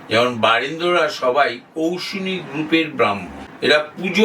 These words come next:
আর্চা করে না, কিন্তু ব্রাহ্মণত্ব মেনটেন করে, পালন করে। এখন তো ভঙ্গ হয়ে গেছে ব্যাপারগুলো সব। তো আর্যদের কাছ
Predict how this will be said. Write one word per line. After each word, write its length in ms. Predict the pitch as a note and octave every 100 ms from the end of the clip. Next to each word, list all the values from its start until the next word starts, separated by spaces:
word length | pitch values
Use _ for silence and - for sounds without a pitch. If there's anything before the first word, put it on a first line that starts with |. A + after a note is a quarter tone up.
| G3+
আর্চা 260 | G3 F#3 - C#3+
করে 200 | B2 A2 A2+
না, 60 | G#2 - -
কিন্তু 240 | C3 B2+ A#2+ G#2
ব্রাহ্মণত্ব 720 | B2+ E3 G#3 A#3+ G#3+ - - C3+ - - - - - C#3
মেনটেন 500 | F3 D#3+ F#3 G3+ G3 -
করে, 160 | - C#3 -
পালন 300 | B2+ C3 D#3+ F3 -
করে। 180 | - - - - - C#3
এখন 180 | F3+ F#3 G3
তো 60 | D3+ - - -
ভঙ্গ 260 | A2+ C3+ C#3+ B2+
হয়ে 200 | A#2 G#2+ G2+
গেছে 220 | F#2+ G#2 G2+
ব্যাপারগুলো 500 | G2+ G2+ F#2+ F#2+ G2 G2+
সব। 140 | G#2+ - - -
তো 60 | - - A#3
আর্যদের 480 | - C3 F#3+ F#3+ G3+ G3+
কাছ 140 | G3+